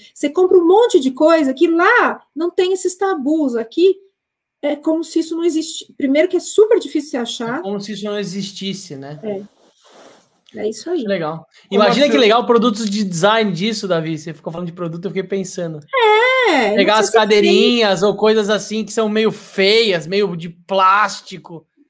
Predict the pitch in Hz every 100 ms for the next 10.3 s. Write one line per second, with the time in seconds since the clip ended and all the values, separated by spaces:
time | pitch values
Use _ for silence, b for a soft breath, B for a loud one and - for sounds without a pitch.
0 | _ _ - 180 226 220 226 202 208 226
1 | 240 214 - 233 247 233 220 220 233 220
2 | 196 196 214 233 220 214 _ 185 208 202
3 | 214 214 220 247 233 214 226 247 233 185
4 | 170 190 180 175 190 180 170 170 175 170
5 | 185 185 196 202 220 226 233 240 202 b
6 | b 208 202 214 214 190 - 214 180 190
7 | 214 202 170 - 175 170 175 170 175 180
8 | 185 170 - 185 180 - 185 190 185 190
9 | 180 190 175 202 196 190 196 170 190 233
10 | 208 165